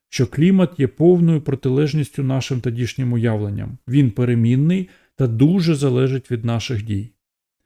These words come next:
Ми розуміємо світ через надзвичайно заплутану або, кажучи мовою науковців, складну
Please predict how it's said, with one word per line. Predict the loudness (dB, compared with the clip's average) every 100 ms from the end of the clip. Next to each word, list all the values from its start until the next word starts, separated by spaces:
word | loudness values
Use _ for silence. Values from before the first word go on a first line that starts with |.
| _ _ _
Ми | 4
розуміємо | 4 6 4 4 2
світ | 0 -2 0 0 0 -6 -2
через | 0 2 2
надзвичайно | 0 0 -2 0 0 2
заплутану | 2 0 0 -2 0 0 0
або, | -2 0 0 0
кажучи | -2 -2 -2 -2
мовою | 0 0 0
науковців, | 0 -2 0 0 0 -4 -6
складну | -4 -2 0 2 2 0